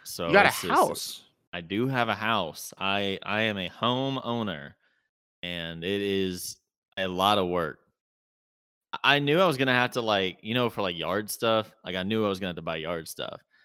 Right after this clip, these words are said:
Speaker 1: But for some reason in January when I bought this house, I was like, "Oh, I ain't gonna do that for a while."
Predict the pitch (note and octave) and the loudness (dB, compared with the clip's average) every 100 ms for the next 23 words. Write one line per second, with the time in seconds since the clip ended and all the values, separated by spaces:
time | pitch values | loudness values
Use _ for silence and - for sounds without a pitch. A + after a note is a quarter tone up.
0 | _ _ _ _ _ _ _ - B2 C3+ | _ _ _ _ _ _ _ -8 -4 0
1 | F#3 A3 G3 F#3 C#3+ A2 G#2+ D3+ F#3+ A#2+ | 2 2 2 0 -2 -2 0 0 2 2
2 | A2 A2 G#2 B2 B2+ G#2+ C3+ C3+ C3 A#2+ | 2 2 2 0 0 -2 0 0 0 -2
3 | A#2 C3+ A2 B2+ B2 G#2 F2+ G2 F2+ F#2 | 2 4 6 4 2 -2 -2 -2 -2 -2
4 | F2 F#2+ E2+ - | 0 2 2 -2